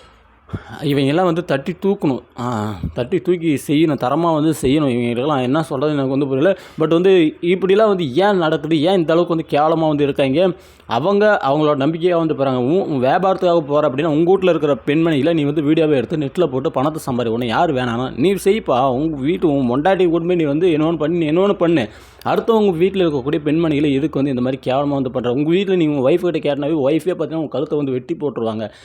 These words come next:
கேவலமான விஷயத்தை, எச்சையான விஷயத்தை பார்த்தீங்கன்னா ஒரு சில நாய்கள், ஒரு சில நாய்கள் வந்து செஞ்சுட்டு இருக்காங்க. சோஷியல் மீடியாவுல இந்த மாதிரியான விஷயம் வந்து பண்ணிட்டு தான் இருக்காங்க. ரெண்டாயிரம், மூணாயிரம்,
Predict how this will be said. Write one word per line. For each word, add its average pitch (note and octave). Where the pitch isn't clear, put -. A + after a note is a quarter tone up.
கேவலமான F3
விஷயத்தை, C#3+
எச்சையான D#3+
விஷயத்தை B2
பார்த்தீங்கன்னா B2+
ஒரு D#3
சில F3
நாய்கள், C#3+
ஒரு C3+
சில C#3
நாய்கள் B2+
வந்து A#2+
செஞ்சுட்டு B2
இருக்காங்க. A#2+
சோஷியல் D#3
மீடியாவுல B2
இந்த B2+
மாதிரியான A#2
விஷயம் B2+
வந்து C3+
பண்ணிட்டு B2
தான் C3
இருக்காங்க. A#2
ரெண்டாயிரம், C3
மூணாயிரம், C3+